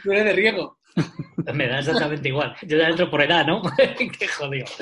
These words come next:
Speaker 1: Yo creo que las oportunidades para este año y el que viene,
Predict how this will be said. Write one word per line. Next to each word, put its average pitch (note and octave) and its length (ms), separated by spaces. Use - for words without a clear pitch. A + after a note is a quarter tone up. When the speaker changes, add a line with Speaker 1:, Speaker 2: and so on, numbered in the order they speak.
Speaker 1:
Yo - 80
creo A#3+ 160
que B3+ 80
las - 220
oportunidades G#3+ 680
para G#3 180
este G3 200
año F3+ 320
y E3+ 60
el F3 100
que F3 100
viene, F#3 340